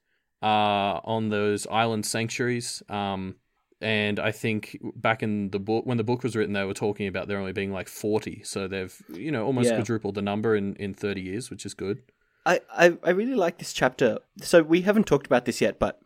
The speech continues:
Speaker 2: the book has photos. So Mark Carwadine, the biologist, um, it comes up in the book that he kinda takes photos of things and he's very overjoyed by everything that they find. And
Speaker 1: Yeah.
Speaker 2: in the version I have, at least, there are coloured photos just in the book,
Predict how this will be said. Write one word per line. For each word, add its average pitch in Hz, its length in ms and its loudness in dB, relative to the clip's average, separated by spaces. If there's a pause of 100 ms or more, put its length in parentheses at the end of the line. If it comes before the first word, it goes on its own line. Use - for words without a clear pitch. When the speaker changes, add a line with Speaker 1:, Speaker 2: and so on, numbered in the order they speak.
(340)
Speaker 2:
the 147 140 0
book 269 200 4
has 151 260 6
photos. - 640 4
So 165 180 8
Mark 180 260 6
Carwadine, 117 540 4
the 127 80 4
biologist, 117 640 2 (520)
um, 107 420 0 (220)
it - 60 -4
comes 170 240 6
up 170 140 4
in 131 80 6
the 107 60 2
book 107 260 -2
that 110 140 0
he 123 140 0
kinda 120 240 0
takes - 300 2
photos 117 340 2
of 113 100 -6
things 113 280 0
and 110 80 0
he's 107 100 -4
very 123 260 4
overjoyed 110 500 2
by 107 100 -2
everything 107 360 -2
that 95 100 -12
they 104 100 -6
find. 104 460 -6 (460)
And 120 300 4
Speaker 1:
Yeah. 175 260 4
Speaker 2:
in 135 100 0
the 135 60 0
version 147 220 2
I 139 100 2
have, 123 180 -2
at 98 80 -4
least, 101 220 -6
there 120 140 6
are 117 120 2 (200)
coloured 127 360 4 (100)
photos 101 580 2 (360)
just - 280 -2
in 123 140 0
the 107 60 0
book, - 380 0